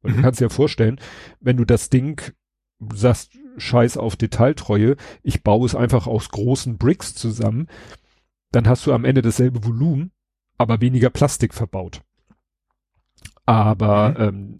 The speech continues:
Speaker 1: ja, dadurch, dass du es aus vielen, vielen kleinen Plates zusammensetzt, hast du halt mehr Kunststoff, also wirklich eine höhere Dichte. Kann man ganz einfach so sagen.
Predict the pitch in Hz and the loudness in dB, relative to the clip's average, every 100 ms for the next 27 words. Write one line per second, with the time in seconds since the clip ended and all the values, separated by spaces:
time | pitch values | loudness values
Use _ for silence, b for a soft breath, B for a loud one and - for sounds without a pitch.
0 | 117 110 92 _ _ - - - _ 127 | 0 0 0 _ _ -20 -20 -20 _ -18
1 | 127 120 117 - - 131 120 - 117 - | -2 0 0 -4 -4 -2 -6 -4 -6 -8
2 | - - 175 151 - 143 127 131 113 107 | -16 -2 0 0 -2 -2 0 0 0 -2
3 | - 147 185 - 151 135 143 131 143 139 | 0 0 0 -8 -4 -2 -2 0 0 0
4 | - - B B B B B B B B | -14 -18 B B B B B B B B
5 | - 113 123 110 123 - 110 117 110 - | -2 0 2 2 2 0 0 2 2 -2
6 | - 117 - 117 156 139 143 160 135 - | -8 -8 -8 -2 0 0 -2 0 0 0
7 | 120 117 131 107 120 113 - 95 _ _ | 2 4 2 2 -4 -4 -8 -14 _ _
8 | _ _ _ _ _ _ 127 107 98 92 | _ _ _ _ _ _ -4 -4 -6 -6
9 | 98 98 92 95 98 92 95 - | -6 -6 -10 -14 -16 -14 -14 -14